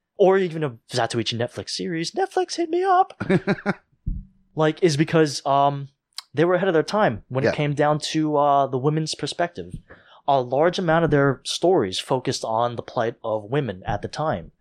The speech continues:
Speaker 1: And, like, you know, and yeah, he, people go, "But, oh, but now he's their fucking white knight." It's like, no, he was the unassuming guy. And in fact, he was usually the pawn.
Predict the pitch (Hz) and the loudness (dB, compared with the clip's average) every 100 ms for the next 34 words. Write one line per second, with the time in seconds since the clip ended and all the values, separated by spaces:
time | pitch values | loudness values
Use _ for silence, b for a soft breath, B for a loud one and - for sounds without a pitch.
0 | b b b - 120 120 117 117 123 110 | b b b -6 -4 -2 -2 -2 0 0
1 | 123 170 160 170 127 - - 185 175 - | 0 -2 0 0 0 -4 -6 -4 -4 -6
2 | - 185 160 143 135 175 131 135 135 131 | -2 0 2 2 2 2 0 -2 -2 -2
3 | 139 117 127 113 - 135 120 107 120 120 | -4 -2 0 0 -2 -4 -4 -4 -4 0
4 | 127 - 147 143 180 196 - 131 127 135 | -2 -2 -6 0 2 2 0 -8 -8 -6
5 | 127 151 143 139 - 135 135 131 147 170 | -4 -4 -4 -4 -4 -4 -6 -4 -2 -2
6 | 98 B B B - 127 117 - 160 - | -4 B B B -4 -2 -2 0 -2 -2
7 | 143 135 113 147 139 123 113 - 170 165 | -4 -4 -2 -4 -2 -2 -4 -4 -2 -2
8 | 92 | -2